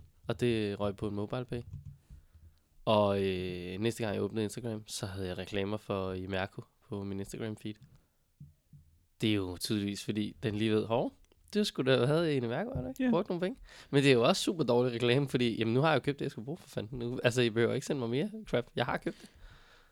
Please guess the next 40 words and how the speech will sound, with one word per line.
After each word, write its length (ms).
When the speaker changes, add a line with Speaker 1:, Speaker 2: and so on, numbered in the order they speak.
Speaker 2:
Men 160
så 80
Speaker 1:
Det 60
er 60
jo 40
Speaker 2:
tænker 200
de 80
jo 100
nok, 200
at 80
det 60
er 40
jo... 280
Du 120
har, 160
nu 140
har 80
du 200
vist, 260
du 100
gerne 160
vil 60
bruge 120
nogle 120
penge 200
der, 160
så 40
kan 100
det 80
godt 120
være, 40
at 80
du 60
har 60
lyst 160
til 80
at 40
gøre 100
det 60
igen. 200